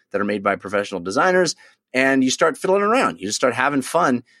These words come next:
dragging stuff around, putting stuff in, making the website look like you want it to be. You can do it yourself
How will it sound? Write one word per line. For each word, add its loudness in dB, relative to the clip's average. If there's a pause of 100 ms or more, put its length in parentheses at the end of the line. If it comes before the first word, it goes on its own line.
(280)
dragging 0
stuff 0
around, -2
putting -6
stuff -2
in, -2
making 0
the 4
website 0
look -6 (180)
like -4 (140)
you -6 (100)
want -4
it -12
to -16
be. 0
You 0
can -2
do 0
it -2
yourself 0